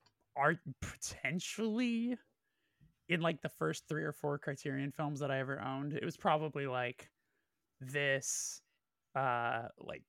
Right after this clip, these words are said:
you know, Dazed and Confused and maybe, like, Royal Tenenbaums or something like that. Like, those are probably,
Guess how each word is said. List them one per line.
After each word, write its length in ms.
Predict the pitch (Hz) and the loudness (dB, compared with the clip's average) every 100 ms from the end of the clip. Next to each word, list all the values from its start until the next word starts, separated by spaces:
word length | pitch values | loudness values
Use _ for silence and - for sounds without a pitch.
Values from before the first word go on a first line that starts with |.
| _ _ - | _ _ -8
you 160 | 196 165 | -4 -2
know, 220 | 131 131 127 | -2 -4 -2
Dazed 300 | 151 151 - | 0 0 -4
and 80 | 143 | -6
Confused 760 | 147 - 139 135 135 135 135 | -6 -6 -6 -4 -4 -4 -6
and 120 | 135 | -4
maybe, 280 | 127 131 135 | -2 -2 -2
like, 180 | 120 120 - | -2 -4 -4
Royal 260 | 123 123 123 | -4 -4 -4
Tenenbaums 880 | 131 127 127 123 127 127 131 - | -2 -2 0 0 0 0 -4 -6
or 60 | 175 | -4
something 260 | - 147 160 | -2 -2 -2
like 160 | 147 | 0
that. 180 | 156 147 | 4 4
Like, 140 | 156 - | 4 0
those 140 | 170 | -2
are 60 | 165 | 4
probably, 280 | 165 151 | 4 4